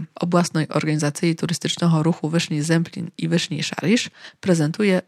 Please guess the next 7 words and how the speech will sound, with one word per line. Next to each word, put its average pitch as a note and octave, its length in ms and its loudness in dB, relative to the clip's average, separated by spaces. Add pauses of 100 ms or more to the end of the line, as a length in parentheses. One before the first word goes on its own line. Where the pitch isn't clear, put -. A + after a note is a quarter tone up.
(120)
wszystkie - 400 -2
ważne E3 320 2
atrybuty E3 480 -2
tej D3 220 -4
terytorii, D#3+ 760 -2
które E3+ 300 -2
są - 140 -4